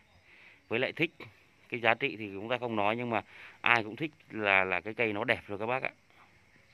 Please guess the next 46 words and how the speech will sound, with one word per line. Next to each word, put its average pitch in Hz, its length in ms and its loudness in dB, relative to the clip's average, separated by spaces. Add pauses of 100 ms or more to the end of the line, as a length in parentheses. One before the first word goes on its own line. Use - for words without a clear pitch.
(1000)
Cây 110 140 4
này 101 160 2
làm 92 240 4
vẽ 90 160 2
bông 117 220 -4
tay 107 180 6
ra 104 160 4
nữa 104 160 -6
là, 95 340 0
là, 87 240 -6
là 85 140 -6
ổn 87 340 -6
rồi, 87 200 -4
là 90 140 0
chơi 101 200 -2
ngon 101 260 2
rồi. 85 140 -6 (1000)
Cây 113 120 6
này 98 320 8
hội, 95 220 0
à, 95 180 2
các 104 160 4
anh 113 160 2
ở 85 120 0
trong 107 160 6
này 98 140 8
đang, 104 260 4
à, 101 160 2
tính 104 240 -6
lên 107 320 -4
một 95 100 -6
cái 98 100 -2
chậu 110 240 -2
cổ. 90 200 0 (1000)
Cái 123 100 -8
kiểu 120 200 2
này 87 220 4
các 92 60 -4
bác 113 200 0
này. 110 100 -6 (1120)
Đấy, 95 180 0
lên 110 260 4
chậu 117 120 8
cổ 95 300 2
kiểu 85 160 2
này 85 220 8